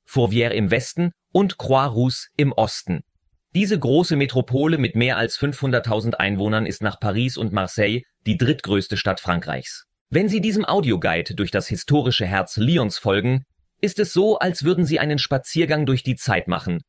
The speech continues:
von der Gründung der Stadt im Jahr dreiundvierzig vor Christus bis zum heutigen Tag. Vor mehr als zweitausend Jahren haben sich an diesem Ort Menschen niedergelassen und eine Stadt erbaut,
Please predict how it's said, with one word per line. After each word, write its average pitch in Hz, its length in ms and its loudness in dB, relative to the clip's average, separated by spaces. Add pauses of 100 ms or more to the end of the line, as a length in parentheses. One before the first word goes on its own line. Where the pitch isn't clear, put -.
(180)
von 104 160 -2
der 92 100 4
Gründung 156 440 4
der 127 120 2
Stadt - 320 -4
im 101 160 -2
Jahr 95 160 0
dreiundvierzig 127 760 0
vor 101 160 -2
Christus - 540 -2
bis 110 200 -4
zum 135 260 0
heutigen 98 380 0
Tag. - 440 -6 (240)
Vor 160 240 2
mehr 220 280 2
als - 220 -2
zweitausend 147 640 0
Jahren 113 420 0
haben 101 220 0
sich 110 220 -2
an 113 80 0
diesem 110 200 0
Ort 107 220 -2
Menschen 120 380 2
niedergelassen 104 640 2
und - 220 -2
eine 127 160 0
Stadt - 320 -2
erbaut, 92 400 0